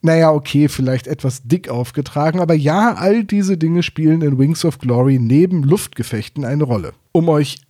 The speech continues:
adäquat erklären zu können, welche Bedeutung dieses Spiel für mich hat, müssen wir etwas weiter zurückgehen als die letzten Male. Noch bevor ich meinen ersten P C bekommen habe,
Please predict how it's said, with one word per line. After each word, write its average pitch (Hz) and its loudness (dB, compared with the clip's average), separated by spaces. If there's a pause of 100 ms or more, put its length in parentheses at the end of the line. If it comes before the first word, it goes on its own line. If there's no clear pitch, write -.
adäquat 156 -2
erklären 151 -2
zu 143 -6
können, 143 0
welche 139 2
Bedeutung 135 2
dieses 120 0
Spiel 233 0
für - -2
mich 120 -2
hat, 170 -2
müssen 226 0
wir 220 0
etwas 170 -2
weiter 139 0
zurückgehen 120 -4
als 151 -4
die - -2
letzten 120 -2
Male. 85 -6 (360)
Noch 139 0
bevor 147 0
ich 127 -2
meinen 110 -2
ersten 107 -8
P 92 -8
C 247 0
bekommen 117 0
habe, 139 0